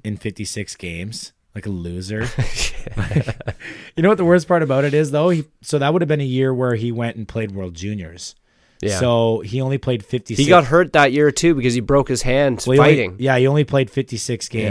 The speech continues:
Speaker 1: games.
Speaker 2: yeah.
Speaker 1: Wait, are you sure that that was the
Speaker 2: I,
Speaker 1: season that he broke his hand?
Speaker 2: I don't know how many games they play in the O, so.
Speaker 1: I think they play sixty-three.
Speaker 2: Yeah, that could have been that year. I don't know.
Speaker 1: Either way, he only played fifty-six games, so he's probably thinking, "Man, if I would play one more game, we would have got a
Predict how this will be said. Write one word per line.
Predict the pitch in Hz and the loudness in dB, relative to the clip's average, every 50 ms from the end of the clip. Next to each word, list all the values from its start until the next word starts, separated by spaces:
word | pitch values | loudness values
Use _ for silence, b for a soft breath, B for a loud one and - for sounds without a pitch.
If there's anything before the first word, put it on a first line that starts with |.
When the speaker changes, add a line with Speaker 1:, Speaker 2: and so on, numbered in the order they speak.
| 98 95 92 | -2 -2 -4
Speaker 1:
games. | 98 101 98 - _ _ - | -6 -8 -10 -14 _ _ -6
Speaker 2:
yeah. | 98 | 0
Speaker 1:
Wait, | 151 165 165 139 | 4 4 4 4
are | 143 | 4
you | 160 185 196 | 4 2 2
sure | 185 - 208 214 | 2 2 0 0
that | 214 190 | 2 0
that | 208 208 | 0 0
was | 208 214 196 175 | 0 0 0 -2
the | 196 | -4
Speaker 2:
I, | 185 | -6
Speaker 1:
season | 160 - 202 202 180 196 | -4 -2 -2 -2 -2 0
that | 202 185 | 0 -2
he | |
broke | 170 - 185 180 165 | 0 2 2 0 0
his | 180 - - | 0 -4 -2
hand? | 160 156 165 190 208 110 | -2 -2 -2 -2 -2 -2
Speaker 2:
I | 117 127 | -2 0
don't | 135 139 | 0 0
know | 127 | 2
how | 113 123 123 | 2 2 2
many | 127 123 117 | 2 0 -2
games | 110 113 110 113 98 | -2 -4 -4 -4 -6
they | 107 104 | -8 -8
play | 90 - 104 104 | -8 -6 -6 -6
in | 98 95 | -4 -4
the | 92 92 | -4 -4
O, | 90 92 92 95 | -4 -6 -6 -8
so. | 92 - - 95 98 95 92 - | -10 -12 -14 -12 -12 -10 -4 -2
Speaker 1:
I | 127 | -2
think | 123 151 147 | -2 0 0
they | 180 165 | 0 2
play | - 160 147 | 2 2 0
sixty-three. | - - 147 - - - 127 - - 120 117 110 95 82 80 - | 2 -2 -6 -6 -4 -6 -6 -4 -2 -2 -2 -2 -2 -4 -6 -10
Speaker 2:
Yeah, | - 104 98 98 95 98 120 - - | -8 -8 -8 -8 -8 -10 -14 -12 -8
that | 117 117 113 - | -6 -6 -6 -4
could | - 117 | -4 -4
have | 117 | -2
been | 123 131 120 110 | -2 -4 -4 -4
that | 107 104 101 | -6 -6 -6
year. | 95 101 107 110 104 101 | -4 -4 -4 -4 -4 -6
I | 101 104 | -8 -8
don't | 104 104 | -8 -8
know. | 104 104 104 95 - | -8 -8 -6 2 6
Speaker 1:
Either | 170 185 170 160 | 6 8 8 8
way, | 151 143 139 139 | 6 8 6 6
he | 131 139 | 4 4
only | 143 151 160 | 2 2 0
played | 151 - 151 147 - | 2 2 0 0 0
fifty-six | - 143 - 139 123 - 139 131 110 - 110 | -2 -8 -6 -6 -6 -4 -4 -4 -4 -6 -6
games, | 123 135 135 135 127 113 - | -6 -4 -4 -2 -4 -6 -4
so | - 127 120 | -2 -2 -2
he's | 120 110 | -2 -2
probably | - 135 135 131 | -2 -2 -2 -2
thinking, | 120 131 120 - 123 131 | -2 -4 -6 -8 -6 -6
"Man, | 135 127 123 | -4 -4 -4
if | 123 - | -4 -2
I | 123 | -2
would | 131 139 147 | -2 -2 -2
play | - 139 127 | -2 -4 -4
one | 120 113 123 139 151 156 160 160 160 | -4 -4 -2 0 2 2 2 2 2
more | 151 156 151 147 | 2 2 2 2
game, | 131 147 147 143 139 | 4 2 2 2 2
we | 139 139 | 2 2
would | 139 135 | 2 2
have | 127 | 2
got | 123 120 123 | 0 0 0
a | 120 | -2